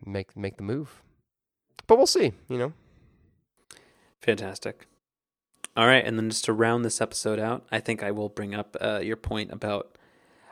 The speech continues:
Speaker 2: uh, that six is greater than six.
Speaker 1: <laughs>
Speaker 2: So, Samsung has, has just bottomless pockets, apparently. They just sponsor everything that's humanly possible.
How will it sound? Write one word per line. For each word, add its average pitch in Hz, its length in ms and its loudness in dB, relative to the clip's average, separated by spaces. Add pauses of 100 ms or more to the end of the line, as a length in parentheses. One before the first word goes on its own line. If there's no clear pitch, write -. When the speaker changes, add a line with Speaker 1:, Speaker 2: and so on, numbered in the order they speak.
(140)
Speaker 2:
uh, 107 260 6
that 104 220 0
six - 420 0
is 110 200 -2
greater 117 320 2
than 104 180 -6
six. - 760 -8 (480)
Speaker 1:
<laughs> - 80 6 (520)
Speaker 2:
So, - 400 8 (500)
Samsung 117 720 2 (520)
has, 120 280 4
has 127 220 2
just 107 240 -2
bottomless 117 480 6
pockets, - 680 -4 (560)
apparently. 101 420 -2
They 117 120 6
just 135 180 4
sponsor 113 600 0
everything 110 380 -2
that's 107 180 -4
humanly 101 280 -6
possible. - 520 -12